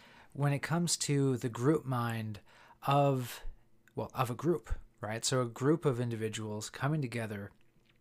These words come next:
and there is a group mind that formed, that forms.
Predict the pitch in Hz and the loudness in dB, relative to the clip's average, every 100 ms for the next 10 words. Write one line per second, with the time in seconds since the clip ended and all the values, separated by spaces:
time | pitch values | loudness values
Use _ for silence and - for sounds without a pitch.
0 | - _ _ - 131 127 135 131 123 117 | -20 _ _ -4 -2 2 2 2 2 0
1 | 147 147 127 127 135 127 113 101 - 113 | 0 0 0 0 2 0 -4 -8 -10 -12
2 | 64 - - - - - - - 113 135 | -12 -18 -20 -20 -20 -20 -6 -4 -2 -2
3 | 113 90 | -2 -4